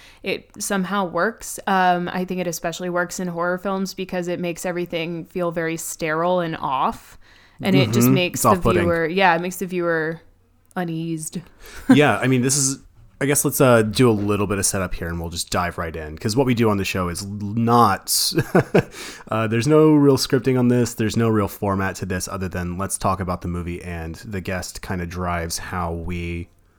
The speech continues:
Speaker 2: talk about the movie. We've had people come in and say, like, "Hey, the plot's the most important thing towards the horror film."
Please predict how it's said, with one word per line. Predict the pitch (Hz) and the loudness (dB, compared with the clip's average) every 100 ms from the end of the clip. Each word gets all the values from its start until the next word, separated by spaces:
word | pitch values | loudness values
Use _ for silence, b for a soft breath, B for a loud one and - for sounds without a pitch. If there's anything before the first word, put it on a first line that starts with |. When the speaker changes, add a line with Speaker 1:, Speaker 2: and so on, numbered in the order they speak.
| _ _ _ | _ _ _
Speaker 2:
talk | - 92 - | -6 -4 -4
about | 104 104 | -4 -2
the | 113 | -2
movie. | 113 113 | 0 0
We've | 104 95 | 0 -2
had | 95 95 90 | -4 -6 -6
people | 95 92 | -8 -6
come | 92 | -6
in | 90 | -4
and | 90 87 | -4 -4
say, | - 87 | -6 -6
like, | 85 87 | -6 -6
"Hey, | - 165 | 0 0
the | 101 | 0
plot's | - 110 104 | -4 -4 -4
the | 117 | -4
most | 104 104 | -2 -4
important | 95 95 92 | -6 -6 -6
thing | 92 92 | -6 -6
towards | 98 90 85 80 - | -4 -4 -4 -6 -6
the | 95 | -4
horror | 101 85 | -4 -4
film." | - 80 64 | -6 -10 -10